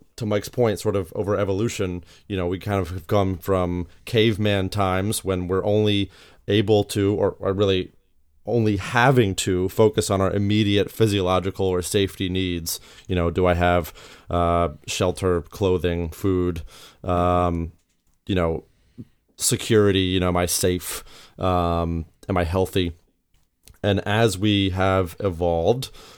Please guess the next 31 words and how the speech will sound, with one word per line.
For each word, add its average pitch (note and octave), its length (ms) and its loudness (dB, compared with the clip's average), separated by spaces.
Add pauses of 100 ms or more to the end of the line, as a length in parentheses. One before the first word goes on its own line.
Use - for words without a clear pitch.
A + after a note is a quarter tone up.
(180)
um, F2+ 640 0 (120)
and F#2 300 0
as F#2+ 340 0
we G#2 100 0
have F2+ 200 -4
gotten F#2+ 260 0
more F2+ 260 0
secure, F#2+ 680 -2 (400)
we G2 260 0
feel G2 680 4
that F2+ 180 -2
we G2 140 -2
have F#2+ 440 0
the F2+ 100 0
time G#2 760 -4 (100)
and F#2+ 120 -2
the F2+ 80 -2
resources F#2+ 920 -2 (380)
to G#2+ 140 -2
really G2 320 2
take G#2 280 -2
a F#2+ 60 0
look C3 380 0
at F#2+ 180 -2
these F#2 460 -2
quote G#2+ 240 2
unquote G2 280 -2
higher G2 800 2 (320)
levels F#2 420 0
of F2+ 120 -4
needs, F2+ 520 -2